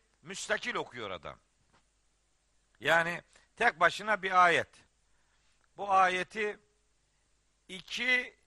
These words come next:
noksan okumaya tabi tutuyor. İki noksan okuma. Bu noksan okumaların bir tanesi,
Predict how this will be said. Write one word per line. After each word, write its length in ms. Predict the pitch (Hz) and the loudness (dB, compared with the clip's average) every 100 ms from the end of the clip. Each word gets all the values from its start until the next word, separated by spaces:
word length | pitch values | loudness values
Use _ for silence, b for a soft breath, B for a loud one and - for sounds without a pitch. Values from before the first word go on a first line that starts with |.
| _ | _
noksan 560 | 135 175 - - 220 202 | -6 -6 -6 -2 -2 -2
okumaya 540 | 180 - 180 180 196 | -8 -10 -2 2 2
tabi 400 | 185 156 123 113 | 4 4 4 0
tutuyor. 420 | - - 92 80 67 | -12 -20 -20 -20 -20
İki 360 | 87 - 190 196 | -20 -14 -12 -8
noksan 380 | 156 - 185 165 | -8 -6 -4 -4
okuma. 420 | 131 113 95 73 _ _ _ _ _ _ _ - | -4 -8 -10 -10 _ _ _ _ _ _ _ -18
Bu 100 | 156 | -10
noksan 360 | 190 - 240 226 | -10 -4 -2 -2
okumaların 800 | 196 202 190 185 175 156 104 87 | -6 0 2 4 2 -2 -8 -14
bir 100 | 170 | -2
tanesi, 640 | 208 220 220 - 262 254 | 0 2 -2 -4 -6 -6